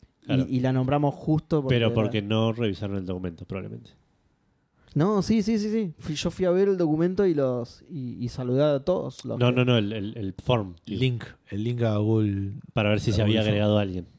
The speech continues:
Speaker 1: Ah.
Speaker 3: Ya es un montón de laburo eso.
Speaker 1: No,
Speaker 3: <laughs> No le
Speaker 1: claro,
Speaker 3: pagamos tanto a
Speaker 1: sí.
Speaker 3: Seba.
Speaker 2: Claro, yo al-, ahora que lo veo me acuerdo que Andrés lo agregó cuando volví.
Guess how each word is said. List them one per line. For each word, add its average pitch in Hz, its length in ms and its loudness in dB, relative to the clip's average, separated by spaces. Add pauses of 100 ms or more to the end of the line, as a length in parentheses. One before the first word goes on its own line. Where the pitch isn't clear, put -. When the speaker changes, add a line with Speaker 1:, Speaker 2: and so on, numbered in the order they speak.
(1040)
Speaker 1:
Ah. 190 540 0
Speaker 3:
Ya 123 140 4
es 123 160 0
un 127 60 2
montón 110 260 0
de 101 60 -2
laburo 82 300 -8
eso. - 180 -18
Speaker 1:
No, 147 180 0
Speaker 3:
<laughs> 160 180 2
No 135 160 0
le 165 60 0
Speaker 1:
claro, 139 380 2
Speaker 3:
pagamos 127 340 2
tanto 107 220 0
a 147 40 2
Speaker 1:
sí. 156 60 2
Speaker 3:
Seba. 151 260 0
Speaker 2:
Claro, 120 180 2
yo 139 120 2
al-, 143 220 0
ahora 139 340 0
que 135 100 0
lo 131 100 2
veo 147 220 2
me 139 80 -4
acuerdo 120 260 -2
que 113 60 -4
Andrés 110 320 -4
lo 120 80 4
agregó 101 220 2
cuando 95 180 -2
volví. 101 380 0